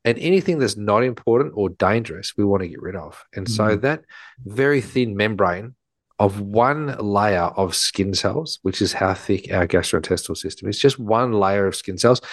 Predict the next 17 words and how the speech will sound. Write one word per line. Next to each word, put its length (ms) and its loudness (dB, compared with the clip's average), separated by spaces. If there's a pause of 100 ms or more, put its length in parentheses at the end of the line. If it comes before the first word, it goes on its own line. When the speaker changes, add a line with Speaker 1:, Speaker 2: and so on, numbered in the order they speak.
(140)
Speaker 1:
If 80 2
you've 120 4
ever 140 2
been 160 2
sunburned 640 0
and 160 -2
you 80 4
peel 420 0
yourself, 580 0 (360)
that's 460 -2
the 160 2
thickness 600 2
of 160 0
your 120 6
gastrointestinal 720 0
system, 360 -14
right? 240 -12